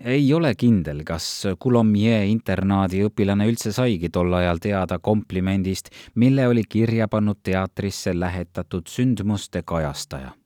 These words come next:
Igatahes tähendas see Bibi jaoks hetkelist lavaõnne. Oma vanglast sai ta aga välja alles kuueteistaastaselt. Talle tuli järele Leonor. Bibi arvas, et leiab kodust taas eest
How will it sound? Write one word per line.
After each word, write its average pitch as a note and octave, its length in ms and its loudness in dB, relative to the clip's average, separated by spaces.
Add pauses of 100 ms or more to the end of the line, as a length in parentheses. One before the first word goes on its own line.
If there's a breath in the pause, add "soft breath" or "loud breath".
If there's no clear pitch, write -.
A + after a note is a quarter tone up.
(600)
Igatahes G2+ 640 2 (100)
tähendas F#2+ 520 0
see F#2+ 140 -2
Bibi A2 340 -2
jaoks F2+ 420 0 (100)
hetkelist G2 520 -4
lavaõnne. F2 800 0 (480)
Oma A#2 340 2
vanglast A#2+ 720 0
sai F2 340 -6
ta E2+ 220 -2
aga E2+ 200 -4
välja E2+ 380 -2
alles D#2+ 240 -6
kuueteistaastaselt. D#2 1200 -8 (520)
Talle A#2 300 0 (140)
tuli D2 200 -6
järele E2+ 380 -4 (200)
Leonor. D2 460 -2 (1040)
Bibi F2+ 280 2
arvas, F#2+ 380 2
et F#2+ 220 -6 (100)
leiab G#2 380 -2
kodust A#2+ 500 -4
taas A#2+ 320 0
eest A#2 480 -4